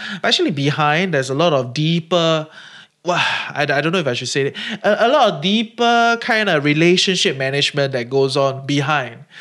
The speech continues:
right? So how do you manage the nuance of relationship? How do you, you know, uh,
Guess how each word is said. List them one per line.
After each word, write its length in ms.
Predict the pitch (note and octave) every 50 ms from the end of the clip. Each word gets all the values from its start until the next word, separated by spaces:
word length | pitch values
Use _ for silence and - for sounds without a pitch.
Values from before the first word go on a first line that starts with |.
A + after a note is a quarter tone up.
| - - - F#3 D#3+ -
right? 160 | D3 D3+ D3+
So 80 | - F#3+
how 160 | F3 G#3 G3+
do 80 | F#3 F#3
you 140 | F#3+ F#3
manage 380 | E3 D#3 D#3+ E3+ F3+ E3+ - -
the 80 | C#3 B2+
nuance 520 | B2+ C#3+ D3 D3+ D#3 D#3 D#3 D3+ D3 -
of 160 | C3 A#2+ A#2+
relationship? 720 | B2 A#2+ A#2+ B2 B2 - - C3+ C3+ - - C#3+ C3 A2+ C#3+
How 160 | D#3 D#3+ E3
do 80 | D#3
you, 320 | D3 C#3+ D3 D3 D3 C#3+ C#3+ - - - - - -
you 100 | - A#2+
know, 140 | A#2+ A#2+ A#2+
uh, 380 | F#2+ F#2+ A2+ A2+ A2+ A2+ A2+